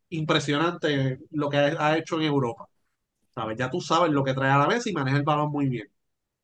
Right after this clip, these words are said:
Pero convocar jugadores basado en lo que hicieron en el B C N, que de hecho ninguno de ellos tuvo una actuación impresionante en el B C N, salvo Matías. Y Georgie,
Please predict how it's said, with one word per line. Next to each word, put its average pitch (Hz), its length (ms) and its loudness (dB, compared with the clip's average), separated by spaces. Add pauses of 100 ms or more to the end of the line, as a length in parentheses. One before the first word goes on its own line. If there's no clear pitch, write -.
(720)
Pero 131 800 2 (200)
convocar 165 480 2
jugadores 160 720 2
basado 151 440 0
en 196 60 2
lo 185 100 2
que 156 80 -6
hicieron 156 360 0
en 160 100 -4
el 139 120 0
B 147 180 0
C 165 380 0
N, 110 140 -6 (1120)
que 165 160 2
de 180 220 6
hecho 185 340 -2
ninguno 160 460 0
de 180 160 2
ellos 185 280 -2
tuvo 180 280 4
una 170 220 0
actuación 151 540 -4
impresionante 160 600 -4
en 165 60 -2
el 156 80 0
B 160 120 0
C 165 180 -4
N, 214 140 -4
salvo 156 340 0
Matías. 156 420 -6 (1200)
Y 139 240 -4 (120)
Georgie, 160 500 2